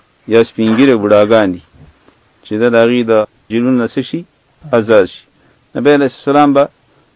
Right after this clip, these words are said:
کمزوري مسلمان ته په قنوت نازله کې خصوصي دعاګانې کولې، کنه، نومونه باندې به یادول چې الله تعالی دې ورته چې دی نجات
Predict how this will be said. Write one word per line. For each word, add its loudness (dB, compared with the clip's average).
کمزوري -2
مسلمان -4
ته -8
په -4
قنوت -2
نازله -2
کې -12
خصوصي -8
دعاګانې -2
کولې، -4
کنه، -16
نومونه 2
باندې -4
به -6
یادول -2
چې -18
الله -4
تعالی -2
دې -2
ورته -8
چې -14
دی 0
نجات -2